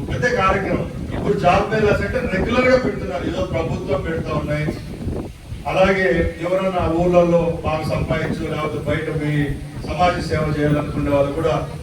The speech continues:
వాళ్ళ ప్రాంతంలో ఉద్యోగ అవకాశాలు కల్పించాలని చెప్పి వాళ్ళకి తెలిసిన కంపెనీలు ఇన్స్పిరేషన్ గా తీసుకొని ఇక్కడికి తీసుకొని వచ్చి వాళ్ళు కూడా చేస్తా ఉంటారు. కాబట్టి ఎవరైనా కూడా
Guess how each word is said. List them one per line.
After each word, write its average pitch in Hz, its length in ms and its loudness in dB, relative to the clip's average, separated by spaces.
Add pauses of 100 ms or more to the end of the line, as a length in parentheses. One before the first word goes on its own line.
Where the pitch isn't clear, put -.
వాళ్ళ 147 200 2
ప్రాంతంలో 151 540 0
ఉద్యోగ 151 300 2
అవకాశాలు 143 460 2
కల్పించాలని 135 760 -2
చెప్పి - 240 0
వాళ్ళకి 135 240 0
తెలిసిన 139 200 0
కంపెనీలు - 840 -2
ఇన్స్పిరేషన్ 139 520 0
గా 131 80 0
తీసుకొని 131 340 -4
ఇక్కడికి 127 260 -4
తీసుకొని 143 360 -4
వచ్చి 127 340 -4
వాళ్ళు - 180 -4
కూడా - 260 -4
చేస్తా 143 200 -2
ఉంటారు. 123 280 0
కాబట్టి 123 540 0 (400)
ఎవరైనా 440 460 6
కూడా - 360 4